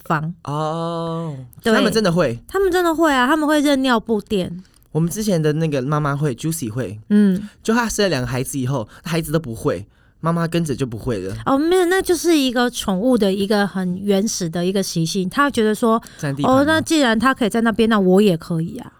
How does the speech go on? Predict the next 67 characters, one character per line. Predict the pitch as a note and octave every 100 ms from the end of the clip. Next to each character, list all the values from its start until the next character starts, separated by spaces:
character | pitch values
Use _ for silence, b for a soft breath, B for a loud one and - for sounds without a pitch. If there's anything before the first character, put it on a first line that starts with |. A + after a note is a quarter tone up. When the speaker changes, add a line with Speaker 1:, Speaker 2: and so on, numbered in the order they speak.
| _
Speaker 2:
哦， | G#3+ F3
所 | - G#3+
以 |
后 |
来 | G#3
她 | F#3
妈 | F3
妈 | F3 E3+
跟 | E3+ D3
那 | D#3
个 | C#3+
她 | D3+
孩 | C3+ A#2
子 | B2
分 | B2 A#2+
开， | A#2+ G2+
所 | G3
以 |
妈 | F#3
妈 | F3 E3+
就 | E3 E3 F3+
是 |
我 | B2+
们 | C3+
会 | D#3+
带 | E3
她 | C#3+
出 | C#3+ D3
去 | D3
上 | C3+ B2+
厕 | C3 A2
所 | F2
这 | - F#2+
样 |
子。 | G3
Speaker 1:
哦， | G3+ G3+ G3+ G3+ F#3+
好， | G3+
来 | G#3+ A#3+
回 | A#3+ A#3+
归 | C4 C#4 C#4+ B3
家 | - D4+ D4
务 | D4 B3
这 | B3+
件 | A3 A3
事， | G3+ G3
所 | F#3
以 | A#3
你 | A3+
们 | F#3 F#3
就 | B3+
是 | B3+
个 | A#3+ D#4+ B3+
人 | G3 G3
管 | G3+ G3+
好 | G3
个 | F3 A3
人 | F#3 E3+
的 | F3
空 | - G3 F#3+
间， | F#3 F3+ F#3+
是 | A#3
这 |
个 | A#3
意 | G3 F#3+
思 | - G3
吗？ | A3+
Speaker 2:
对。 | F#3 A#2